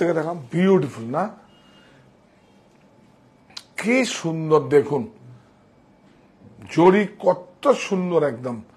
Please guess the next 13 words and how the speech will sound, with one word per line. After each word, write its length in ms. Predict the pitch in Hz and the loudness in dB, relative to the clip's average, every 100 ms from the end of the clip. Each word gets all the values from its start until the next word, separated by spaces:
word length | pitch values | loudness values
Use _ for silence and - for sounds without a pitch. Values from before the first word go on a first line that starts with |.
| _ _ _ - | _ _ _ 2
প্রপার। 340 | 156 151 127 - _ _ _ _ _ _ _ _ _ _ _ _ _ _ _ _ _ - - - | 2 4 -2 -4 _ _ _ _ _ _ _ _ _ _ _ _ _ _ _ _ _ -20 -16 -16
এ-, 100 | - - | -16 -18
এ-, 100 | - - 180 | -18 -2 0
এই, 100 | 175 - 170 | 0 -4 -2
এই, 80 | 170 - 160 | -2 -4 -6
এই, 100 | 156 139 - | -6 -8 -10
এই 80 | 123 127 113 - _ - | -10 -10 -12 -20 _ -4
চেকগুলো 400 | 143 127 123 113 90 | -4 -4 -10 -10 -14
দেখাও, 240 | - - 71 | -20 -20 -20
এই 60 | - | -20
যে, 60 | 73 85 | -20 -20
এই 40 | |
যে 60 | 78 | -20